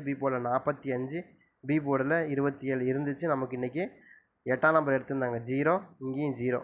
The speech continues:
வந்துருச்சு நமக்கு. இன்னும் நாற்பத்தஞ்சு நாளா நீ பி போர்டில் மட்டும் நமக்கு பெண்டிங்கில் இருக்கு. அது கொஞ்சம் எப்போ எடுக்கிறாங்கன்னு தெரியல. அதே மாதிரி இப்போ ஒன்பதாம் நம்பர் எடுத்தீங்கன்னா, ஒன்பதாம் நம்பர் ஏ போர்டில் ஜீரோ,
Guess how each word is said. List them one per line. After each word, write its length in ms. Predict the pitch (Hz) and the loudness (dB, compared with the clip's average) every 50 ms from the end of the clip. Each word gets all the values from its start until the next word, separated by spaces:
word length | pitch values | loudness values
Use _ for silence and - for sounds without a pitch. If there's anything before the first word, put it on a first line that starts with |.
| - | -6
வந்துருச்சு 340 | 135 120 120 123 120 117 120 | -10 -8 -6 -6 -6 -8 -6
நமக்கு. 300 | 120 120 113 113 - 120 - - - _ _ _ | -6 -6 -6 -6 -8 -10 -12 -12 -18 _ _ _
இன்னும் 220 | - 135 135 131 131 | -4 -2 2 4 6
நாற்பத்தஞ்சு 500 | 139 156 151 165 160 135 156 151 139 139 | 6 6 4 4 0 2 0 0 0 2
நாளா 240 | 139 143 156 160 | 4 6 6 6
நீ 100 | 156 147 | 4 4
பி 160 | 131 131 139 151 | 0 0 0 -2
போர்டில் 320 | 151 143 147 143 139 135 | 0 0 2 2 2 2
மட்டும் 280 | 131 131 127 - 175 175 | 2 0 0 0 0 0
நமக்கு 320 | 156 139 135 135 - 175 202 262 - - - - - - - - | 0 0 -2 -2 -2 -2 -2 -2 -4 -10 -20 -20 -18 -8 -2 2
பெண்டிங்கில் 440 | 135 139 139 151 147 147 135 127 | 2 2 4 2 2 2 2 4
இருக்கு. 220 | 135 147 156 147 151 | 4 2 2 4 4
அது 160 | 135 131 131 | 4 4 4
கொஞ்சம் 200 | 131 127 123 123 | 2 0 0 0
எப்போ 180 | 127 123 - 139 | 0 0 2 2
எடுக்கிறாங்கன்னு 440 | 131 127 127 127 123 123 120 113 120 | 0 2 0 0 -2 -2 -2 -2 -4
தெரியல. 200 | 117 113 117 - | -4 -4 -4 -4
அதே 220 | - 127 131 156 156 | -2 -2 0 0 0
மாதிரி 220 | 143 139 147 170 220 - - _ _ _ _ | -2 -2 -2 -2 -4 -8 -14 _ _ _ _
இப்போ 200 | _ _ - 127 | _ _ 0 2
ஒன்பதாம் 340 | 123 139 156 160 170 170 170 | 2 4 4 6 6 6 6
நம்பர் 160 | 165 160 156 147 | 6 4 2 2
எடுத்தீங்கன்னா, 260 | 139 151 160 151 147 | 2 2 4 4 4
ஒன்பதாம் 280 | 147 151 156 156 156 | 4 4 4 4 4
நம்பர் 200 | 156 156 156 151 | 4 4 4 4
ஏ 100 | 147 147 | 4 4
போர்டில் 280 | 143 139 147 143 139 127 | 4 4 2 2 2 2
ஜீரோ, 220 | 127 147 156 160 | 2 2 2 2